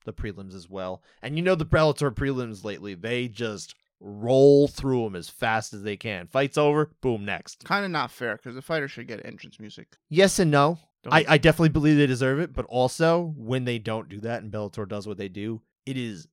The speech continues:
Speaker 1: very fun.
Speaker 2: But Bellator does what they do, and they still end up with post limbs.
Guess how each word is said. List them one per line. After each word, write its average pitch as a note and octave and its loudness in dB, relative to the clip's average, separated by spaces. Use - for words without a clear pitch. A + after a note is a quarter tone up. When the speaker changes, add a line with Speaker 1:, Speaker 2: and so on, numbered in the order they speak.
Speaker 1:
very F#2 -10
fun. - -18
Speaker 2:
But D3 -8
Bellator G3 0
does E3 -2
what F#3 -12
they D#3+ -6
do, F3 -2
and E3 -4
they D#3 -4
still F3 -6
end D3 -6
up C3+ -6
with C3+ -10
post C3+ -8
limbs. - -16